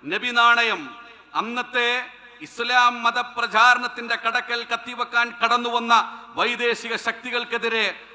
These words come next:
അക്ഷരം ആയുധമാണ് എന്ന് പറഞ്ഞ പോരാളികളിൽ ഒന്നാമതായിരുന്നു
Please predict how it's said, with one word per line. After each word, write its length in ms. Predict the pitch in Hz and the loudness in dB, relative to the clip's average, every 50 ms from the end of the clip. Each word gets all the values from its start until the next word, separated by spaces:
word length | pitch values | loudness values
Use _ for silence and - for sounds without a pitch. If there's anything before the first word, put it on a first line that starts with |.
| - - | -2 0
അക്ഷരം 560 | 185 - - - - 262 240 240 240 233 226 - | 0 0 0 -4 -4 0 0 0 0 -2 -4 0
ആയുധമാണ് 680 | 190 208 240 254 247 247 247 240 233 233 233 233 233 | 4 4 4 4 2 -4 -4 -2 2 2 2 2 2
എന്ന് 240 | 233 233 226 233 226 | -2 -4 -4 -6 -6
പറഞ്ഞ 520 | - 226 233 233 240 233 233 233 226 208 - - - - - - | -2 0 0 0 0 0 2 2 2 2 2 -2 -10 -16 -12 -10
പോരാളികളിൽ 720 | 175 196 226 240 233 240 233 240 240 233 226 233 226 226 220 - 175 | -2 0 2 4 6 8 6 6 6 4 0 -2 -2 -4 -6 -8 -8
ഒന്നാമതായിരുന്നു 1000 | 185 214 233 240 240 233 233 233 233 233 233 233 233 226 220 220 220 220 202 | -8 -6 2 6 6 6 6 6 4 4 4 4 4 0 -2 -2 -2 -2 -2